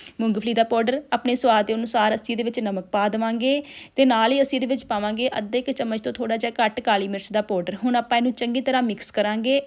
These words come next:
ਆਟੇ ਦੇ ਵਾਂਗ ਅਸੀਂ ਗੁੰਨ ਕੇ ਤਿਆਰ ਕਰ ਲਵਾਂਗੇ ਤਾਂ ਜੋ ਜਿਹੜਾ ਨਮਕ ਹੈ, ਚੰਗੀ ਤਰ੍ਹਾਂ ਇਹਦੇ ਵਿੱਚ ਮਿਕਸ ਹੋ ਜਾਵੇ।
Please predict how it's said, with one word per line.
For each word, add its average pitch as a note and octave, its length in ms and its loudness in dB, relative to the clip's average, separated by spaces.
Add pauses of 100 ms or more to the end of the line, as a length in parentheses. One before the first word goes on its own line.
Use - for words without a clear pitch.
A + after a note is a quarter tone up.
ਆਟੇ G#3 240 -2
ਦੇ A#3 100 0
ਵਾਂਗ A3+ 260 -4
ਅਸੀਂ A#3+ 180 -6
ਗੁੰਨ G3 220 -4
ਕੇ A#3+ 160 -2
ਤਿਆਰ F#3+ 280 0
ਕਰ F#3 200 -2
ਲਵਾਂਗੇ G#3 440 -4
ਤਾਂ G3+ 280 -6
ਜੋ F#3+ 80 -10
ਜਿਹੜਾ A#3 200 -4
ਨਮਕ F#3+ 340 -8
ਹੈ, G#3+ 320 -2 (440)
ਚੰਗੀ B3+ 260 0
ਤਰ੍ਹਾਂ D4+ 200 2
ਇਹਦੇ C4+ 120 0
ਵਿੱਚ C4 220 -2
ਮਿਕਸ A3 280 -2
ਹੋ A#3 200 -2
ਜਾਵੇ। F#3+ 340 -4